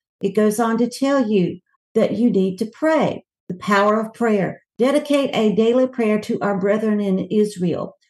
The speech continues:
Psalms are especially appropriate for times like this, but feel free to go off script and speak to G hyphen D directly in your own words.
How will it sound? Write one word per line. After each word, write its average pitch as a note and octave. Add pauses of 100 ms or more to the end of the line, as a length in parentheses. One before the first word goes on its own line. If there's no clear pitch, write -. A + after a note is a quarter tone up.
(120)
Psalms E4+
are C#4+
especially C#4
appropriate C4
for A#3+
times B3+
like -
this, A3
but -
feel D4+
free C4+
to C4+
go A3
off C#4+
script A#3
and A3+
speak C#4+
to A#3+ (340)
G D#4 (220)
hyphen D4 (160)
D B3+ (680)
directly C#4+
in A#3
your C4+
own C4+
words. C#4+